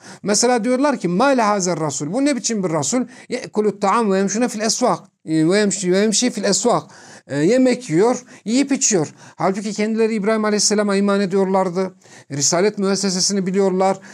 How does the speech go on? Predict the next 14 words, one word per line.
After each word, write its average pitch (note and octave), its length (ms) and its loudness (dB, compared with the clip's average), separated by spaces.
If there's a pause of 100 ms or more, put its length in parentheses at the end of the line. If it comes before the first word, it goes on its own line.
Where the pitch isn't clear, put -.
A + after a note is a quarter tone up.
(160)
Bilmiyorlarsa G3+ 600 0
gidip, G3 300 -6
e, F3 640 0
ehli F#3 260 -2
kitaba G3+ 280 -2
sorabilirler. F#3+ 920 0 (460)
E, D3 160 -2 (520)
yani E3+ 380 2 (320)
Resul F#3 480 0
zaten C#4+ 400 0
yemek C4 360 0
yer, A3+ 240 0
içimizde A3+ 540 -2
dolaşır. A3+ 580 0